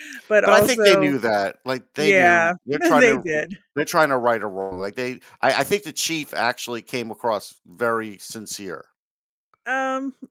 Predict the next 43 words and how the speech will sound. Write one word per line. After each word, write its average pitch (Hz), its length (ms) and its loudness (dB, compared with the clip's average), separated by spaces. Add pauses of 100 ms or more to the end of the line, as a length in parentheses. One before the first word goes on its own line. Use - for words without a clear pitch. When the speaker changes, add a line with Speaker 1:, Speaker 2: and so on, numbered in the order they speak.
Speaker 1:
I, 269 260 -2
I - 20 2
would 311 180 -2
say 247 300 -2
yes, 247 600 -6
but 214 240 -4
also 202 600 -2
he 196 140 -10
was 185 220 -8
doing 185 240 -10
a 175 60 -8
little 165 260 -10
C 175 220 -12
Y 156 220 -6
A 151 320 -10
there 156 220 -10
Speaker 2:
Sure. 185 220 2
Speaker 1:
as 160 280 -8
Speaker 2:
No 202 140 -6
question. 165 320 -2
Speaker 1:
well. 156 180 -10 (320)
Speaker 2:
No 120 160 -8
question. 87 340 -10
Speaker 1:
Um, 165 460 -6 (380)
but 190 440 -4
they 226 100 -2
couldn't 302 240 -4
say 233 240 -2
much, 226 360 -8
you 220 100 -8
know, 190 180 -8
'cause 185 180 -12
of 180 80 -20
the 180 120 -16
legal 175 640 -10
proceeding, 170 760 -14
but 165 340 -8
I 202 120 -8
think 262 180 -12
it's 190 160 -8
very 170 300 -4
clear 165 400 -6
that 160 160 -10